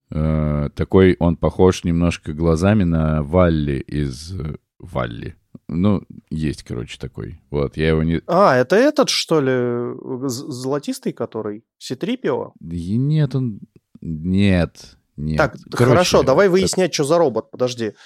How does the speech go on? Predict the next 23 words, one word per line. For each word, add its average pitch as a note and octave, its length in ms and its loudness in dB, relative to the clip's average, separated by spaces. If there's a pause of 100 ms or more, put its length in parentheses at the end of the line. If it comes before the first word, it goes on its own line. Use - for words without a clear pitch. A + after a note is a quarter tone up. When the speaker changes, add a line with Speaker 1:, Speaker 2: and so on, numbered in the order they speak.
(220)
Speaker 1:
Ну, G2 120 -2
какой-то - 440 0
робот, E3+ 440 2
э, F#2+ 140 -2
че-то - 280 -16
ты C#3+ 120 -2
ебался B2+ 380 -4
ты D2+ 100 -10
Speaker 2:
Так, D#3 160 0
Speaker 1:
меня. D2+ 180 -10
Speaker 2:
там D#3 140 0
есть A#3+ 220 -2
Р E3 120 2
два E3+ 200 2
Д F3 120 -2
два, D3 220 2
который D3 280 0
похож - 340 -4
на C#3+ 80 -2
ведро C#3+ 440 2
на B2+ 360 2
трех - 280 -4
ногах. A2 420 -8